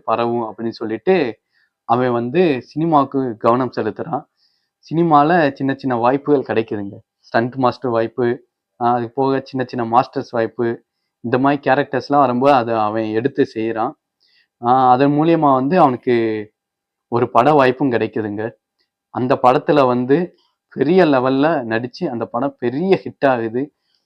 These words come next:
ஆ, எல்லாரும் பார்த்து வியக்குறாங்க, இவனுக்கு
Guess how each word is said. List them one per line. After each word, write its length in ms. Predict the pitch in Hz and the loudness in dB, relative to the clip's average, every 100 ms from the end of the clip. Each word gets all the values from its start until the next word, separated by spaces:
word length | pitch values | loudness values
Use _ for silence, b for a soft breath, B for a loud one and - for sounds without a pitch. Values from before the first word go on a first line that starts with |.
| _ _ - | _ _ -2
ஆ, 160 | 117 120 | 0 2
எல்லாரும் 420 | 120 139 165 147 | 2 4 2 2
பார்த்து 520 | 135 143 - 131 120 | 0 0 -2 -4 -4
வியக்குறாங்க, 640 | 117 135 147 143 123 117 117 127 - _ _ _ | -2 -2 0 -2 -2 -2 -2 -4 -8 _ _ _
இவனுக்கு 340 | 117 135 143 | -2 -2 -2